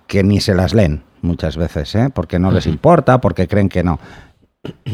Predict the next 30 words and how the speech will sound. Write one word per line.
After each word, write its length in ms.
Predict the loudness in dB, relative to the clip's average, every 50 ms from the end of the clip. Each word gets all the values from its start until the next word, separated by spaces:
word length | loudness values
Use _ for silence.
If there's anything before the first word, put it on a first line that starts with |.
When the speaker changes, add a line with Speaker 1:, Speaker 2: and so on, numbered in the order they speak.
| -2 2
Speaker 1:
Pero 220 | 2 4 4 4 4
la 100 | 4 4
vida 240 | 2 2 4 4
da 120 | 4 4 4
muchas 320 | 2 2 0 -2 -2 0
vueltas. 500 | 2 2 2 2 0 -2 -4 -4 -8 -12 -18 -18 _ -8
No 260 | -2 0 2 4 4
sabes 280 | 4 2 2 0 0 -2
lo 80 | -4 -4
que 80 | -4 -4
vas 160 | -4 -2 -4
a 40 | -4
hacer 180 | -2 0 0
el 120 | 0 0 0
día 160 | 2 2 2
de 60 | 2
mañana, 640 | 2 2 2 4 2 2 2 0 0 0 2 2 2
¿eh? 60 | 2
Igual 360 | 0 2 2 2 2 2 0 0
hoy 200 | 0 2 2 4
te 100 | 4 2
lo 100 | 0 0 2
planteas 460 | 0 0 2 2 2 4 2 2 0
como 180 | 0 0 0 2
una 100 | 2 2
afición, 480 | 0 -2 0 2 2 4 4 2 0 -4 -10 -20 -20 -20 -20 _ _
estás 180 | _ -4 -2 -2
haciendo 300 | -2 0 0 0 2 2
una 140 | 2 2 2
foto, 420 | 2 2 2 4 2 2 2 0